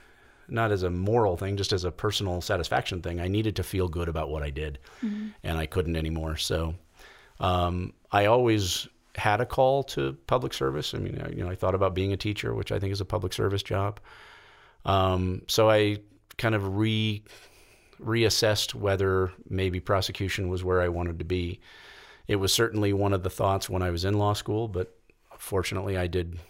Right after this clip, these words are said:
Speaker 1: well in law school, so the law firms were offering jobs, and with those jobs came far more money. So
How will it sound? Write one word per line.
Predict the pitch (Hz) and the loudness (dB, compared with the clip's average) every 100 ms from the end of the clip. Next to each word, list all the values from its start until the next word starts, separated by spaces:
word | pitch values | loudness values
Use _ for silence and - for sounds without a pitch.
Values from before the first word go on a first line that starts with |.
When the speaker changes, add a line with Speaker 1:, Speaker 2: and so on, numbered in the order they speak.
| - | -12
Speaker 1:
well | - 98 98 | 2 4 6
in | 95 | 4
law | 95 95 | 2 0
school, | - 104 110 | 0 -2 -2
so | - 98 | -2 -4
the | 87 | -2
law | 87 92 | 0 0
firms | - 95 92 90 - _ - | 0 0 0 -2 -6 _ -10
were | 90 90 | 0 2
offering | 90 98 92 | 2 2 2
jobs, | 90 92 113 110 | 4 4 4 0
and | 92 87 87 - - - - - | -2 -2 -4 -10 -18 -18 -16 -4
with | 92 85 | -4 2
those | 98 92 | 2 4
jobs | 95 95 85 | 4 4 2
came | 101 87 | 0 0
far | 98 92 | 0 2
more | 92 92 | 2 4
money. | 92 117 117 | 4 2 0
So | 95 90 | 0 0